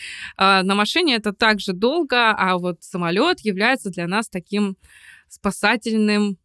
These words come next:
кругом в мире путешествий. Поэтому сама аэрофобия — это страх, то есть страх конкретно перелётов, самолётов как таковых, да, некоторые люди даже испытывают тревогу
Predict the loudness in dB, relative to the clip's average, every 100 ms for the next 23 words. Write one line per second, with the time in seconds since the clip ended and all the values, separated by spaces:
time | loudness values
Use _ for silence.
0 | _ -4 -2 -2 -2 -4 -4 -2 0 2
1 | 2 2 2 -2 -2 -2 -4 -6 -8 -14
2 | -20 -20 _ 0 2 2 0 0 -4 -2
3 | 0 2 2 2 2 2 0 -2 0 2
4 | 0 2 0 0 -4 -8 0 2 0 -2
5 | -4 -4 -4 -10 _ _ _ -20 -6 0
6 | 0 0 -2 -2 -2 0 2 2 2 0
7 | -2 -4 -4 0 2 2 2 2 -2 -4
8 | -4 -2 0 2 2 0 0 -6 -8 _
9 | _ -20 -6 -4 0 0 0 -2 0 2
10 | 0 -2 -4 -2 0 -2 -2 -2 -4 -2
11 | -4 -4 -8 -4 -2 -2 -6 -2 0 2
12 | 4 4 2 -4